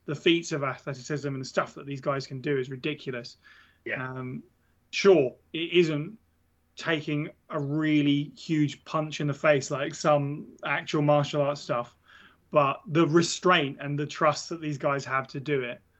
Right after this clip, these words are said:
Speaker 1: uh, it's a, it's remarkable, and some of the stuff that they have to go through is insane. Wrestling's just an enigma, and it will always be an enigma. And if you can get through it to enjoy it, then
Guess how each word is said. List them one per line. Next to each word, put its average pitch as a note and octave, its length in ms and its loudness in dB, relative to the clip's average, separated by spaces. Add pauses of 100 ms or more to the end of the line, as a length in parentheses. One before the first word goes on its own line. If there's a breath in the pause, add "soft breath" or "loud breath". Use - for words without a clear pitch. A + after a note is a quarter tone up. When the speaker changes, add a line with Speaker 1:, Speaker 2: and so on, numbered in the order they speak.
(380)
Speaker 1:
uh, C3 420 -6
it's C3+ 200 -8
a, C#3+ 120 -2 (120)
it's C3+ 360 -6 (200)
remarkable, C#3+ 500 4
and B2+ 80 -6
some D3+ 140 -2
of C#3+ 60 0
the B2+ 60 -4
stuff - 340 -2 (140)
that D3 140 -10
they C3+ 220 0
have C3 180 -6
to D3+ 100 -4
go C#3 200 2
through B2 260 -4
is A#2+ 180 -10
insane. B2+ 580 -4
Wrestling's D#3 480 2
just - 280 -2
an C3+ 80 2
enigma, C3+ 440 0
and B2+ 80 -2
it C#3 80 -4
will C#3 120 0
always B2+ 360 2
be B2 320 -2 (500 loud breath)
an C#3+ 100 4
enigma. C#3+ 380 4
And C#3 120 2
if E3 120 4
you F#3 140 4
can E3+ 180 4
get F#3 340 6
through F3 300 4
it C#3+ 260 -4
to D3 400 -2
enjoy D3 360 2
it, A#2+ 260 -6 (440 soft breath)
then C3 360 -6